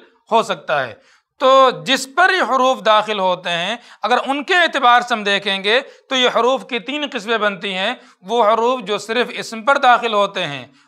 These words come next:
वो हरूफ जो सिर्फ फ़ेल पर दाखिल होते हैं,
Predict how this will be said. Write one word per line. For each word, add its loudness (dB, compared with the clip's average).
वो 2
हरूफ 2
जो -2
सिर्फ -4
फ़ेल 0
पर 2
दाखिल 2
होते -2
हैं, -6